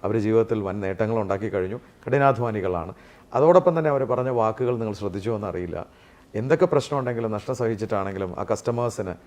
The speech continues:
അവരെ ഹാപ്പിയാക്കാൻ വേണ്ടി ആ കാര്യങ്ങൾ ചെയ്തു കൊടുത്തിട്ടുണ്ട്. നഷ്ടത്തിലാണെങ്കിൽ പോലും സാലറി ഇവരെടുക്കാതെ അവരുടെ എംപ്ലോയീസിന് കൊടുത്തിട്ടുണ്ട്.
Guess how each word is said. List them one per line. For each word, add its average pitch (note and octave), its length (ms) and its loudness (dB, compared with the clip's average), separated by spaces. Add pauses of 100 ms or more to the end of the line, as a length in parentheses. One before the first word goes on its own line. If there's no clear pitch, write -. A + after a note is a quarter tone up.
(260)
അവരെ F#2 160 -4
ഹാപ്പിയാക്കാൻ G2 580 -2
വേണ്ടി F#2 300 -8 (100)
ആ G2+ 140 -8
കാര്യങ്ങൾ F#2+ 300 -4
ചെയ്തു F#2+ 260 -4
കൊടുത്തിട്ടുണ്ട്. F#2 460 -6 (360)
നഷ്ടത്തിലാണെങ്കിൽ B2 840 0
പോലും A2 400 -2
സാലറി G#2+ 640 -2
ഇവരെടുക്കാതെ A2+ 680 0
അവരുടെ G2+ 260 -4
എംപ്ലോയീസിന് F#2+ 480 -2
കൊടുത്തിട്ടുണ്ട്. F2+ 500 -4